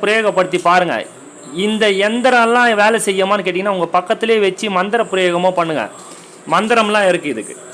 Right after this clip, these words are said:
இதை நீங்க சொல்லும்போது உங்களுக்கு அபார்ஷன் ஆகாது. உங்க கர்ப்பப்பைக்கு வலு கொடுக்கும். ரெண்டாவது பார்த்தீங்கன்னா, உங்க குழந்தை ஆரோக்கியமா பிறக்கும். எந்த ஒரு குறையும் இல்லாம பிறக்கும்.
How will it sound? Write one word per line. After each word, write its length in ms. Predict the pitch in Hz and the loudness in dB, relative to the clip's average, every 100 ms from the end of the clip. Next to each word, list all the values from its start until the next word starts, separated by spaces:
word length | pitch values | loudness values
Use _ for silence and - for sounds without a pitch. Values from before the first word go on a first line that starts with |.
| - - - - - - - - - | -20 -20 -20 -20 -20 -20 -20 -20 -4
இதை 240 | 180 214 | 0 0
நீங்க 180 | 208 185 | 0 0
சொல்லும்போது 840 | 196 220 240 196 175 170 - - - - - | 2 2 2 4 4 2 -2 -14 -20 -20 -8
உங்களுக்கு 400 | 156 190 190 185 | -4 0 0 4
அபார்ஷன் 400 | 196 165 190 190 | 2 4 2 2
ஆகாது. 400 | 160 143 123 101 - | 0 2 0 -2 -4
உங்க 180 | 165 | 0
கர்ப்பப்பைக்கு 680 | 175 143 180 190 208 180 175 | 0 2 0 0 0 0 0
வலு 340 | 196 170 196 175 | 2 4 4 2
கொடுக்கும். 340 | 151 - 120 - | -2 -2 -6 -4
ரெண்டாவது 580 | 147 170 196 202 180 165 165 | -2 -2 4 6 6 4 0
பார்த்தீங்கன்னா, 320 | 160 170 202 | 0 0 2
உங்க 260 | 180 143 | 2 0
குழந்தை 280 | 160 180 185 | 0 2 4
ஆரோக்கியமா 500 | 143 175 180 170 170 | 4 4 2 2 0
பிறக்கும். 360 | 165 151 156 151 | 0 -2 0 -2
எந்த 380 | 160 190 196 190 | -2 -2 2 2
ஒரு 220 | 175 156 | 2 2
குறையும் 340 | 160 170 190 | 2 2 4
இல்லாம 320 | 175 165 160 | 4 2 0
பிறக்கும். 460 | 143 147 139 156 | 0 0 2 0